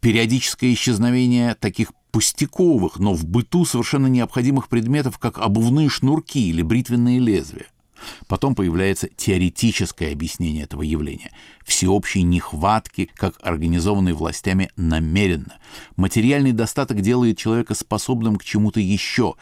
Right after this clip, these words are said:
кроме мысли о повседневном пропитании. А вот сытый человек начинает думать и становится опасным. И в океане производят товары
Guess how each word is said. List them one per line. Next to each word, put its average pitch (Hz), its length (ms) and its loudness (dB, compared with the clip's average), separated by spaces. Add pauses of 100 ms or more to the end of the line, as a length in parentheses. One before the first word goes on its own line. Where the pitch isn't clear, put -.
(140)
кроме 85 300 0
мысли 90 460 0
о 73 100 -8
повседневном 80 680 -4
пропитании. 71 540 -8 (360)
А 147 140 2
вот 190 180 0
сытый 208 380 -2
человек 85 380 -4
начинает 127 480 -2
думать 120 340 0
и 90 160 -4
становится 87 560 -2
опасным. - 460 -10 (320)
И 104 100 2
в 82 100 0
океане 117 920 0 (260)
производят 80 600 0
товары 80 420 -2